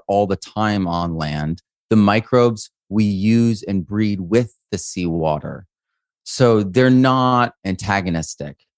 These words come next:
with these, these microbes. And that's what's so powerful about this is these solutions, the biological solutions, kind of seem fantastic. They, they, they almost seem magical. And the more we dig into these microbes,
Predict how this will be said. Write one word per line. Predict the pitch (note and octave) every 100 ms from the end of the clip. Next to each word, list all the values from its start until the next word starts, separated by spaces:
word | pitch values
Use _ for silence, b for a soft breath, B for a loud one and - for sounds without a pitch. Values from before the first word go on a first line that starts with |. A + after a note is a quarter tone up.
| -
with | G#2 -
these, | F#2+ E2+
these | G2 F#2 E2
microbes. | F2 F2 F2+ D#2 D#2 - -
And | F#2+ F#2 F#2+
that's | F#2 B2
what's | D#3+ -
so | -
powerful | - G#2+ A#2 G#2 F#2+
about | E2 E2 -
this | E2
is | F#2 E2
these | G#2+ -
solutions, | G#2+ A#2 C#3+ D#3+ A2+ F2+ F2 - _ _
the | G#2+
biological | G2+ G#2 G2 G2+ A#2 D#3 - G#2+
solutions, | - F#2+ F2+ D#2 - F2 D#2+ - - _ _
kind | - G#2 C3
of | A#3 -
seem | - B2+ A#2 A2+ G#2+ G2+ G2 _ _ -
fantastic. | G#2 F#2+ - F#2 G2 - - - _ _ _ _ _
They, | G2 G2
they, | G#2+
they | G#2 G2+
almost | G#2+ A#2 A#2
seem | - A2 F#2+
magical. | F2+ F2+ F2+ E2+ D#2+ D#2 C#2 - _
And | G#2 G#2 G2+
the |
more | G2+ G#2 G#2
we | G#2+ G2+
dig | E2+ G#2+ F#2+
into | A#2 A2
these | G#2 A#2+ A2+
microbes, | C3 C3 - D3 D3 D3 -